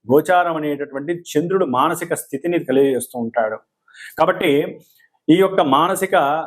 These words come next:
స్థితి గ్రహాల మీద ఆధారపడి ఆ ఉన్నటువంటి నక్షత్రాల ద్వారా ఏ ఏ రాశుల వారికి ఏ ఏ ఫలితాలని ఏ ఏ రకాలుగా కలుగజేస్తారు అనేటటువంటిది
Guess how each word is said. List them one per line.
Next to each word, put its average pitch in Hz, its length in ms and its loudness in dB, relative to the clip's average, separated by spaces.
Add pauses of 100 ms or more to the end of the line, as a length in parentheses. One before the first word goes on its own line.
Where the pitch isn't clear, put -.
(120)
స్థితి 156 800 -2
గ్రహాల 175 340 2
మీద 156 240 0
ఆధారపడి 151 720 -2
ఆ 147 80 -6
ఉన్నటువంటి 156 560 -4
నక్షత్రాల 160 640 0
ద్వారా 131 520 -2 (600)
ఏ 147 180 6
ఏ 202 140 4
రాశుల 156 420 0
వారికి 139 560 -2 (880)
ఏ 143 240 6 (160)
ఏ 185 40 -2
ఫలితాలని 170 800 -2 (180)
ఏ 175 280 2
ఏ - 20 4
రకాలుగా 156 500 0
కలుగజేస్తారు 143 800 -4
అనేటటువంటిది 127 1080 -2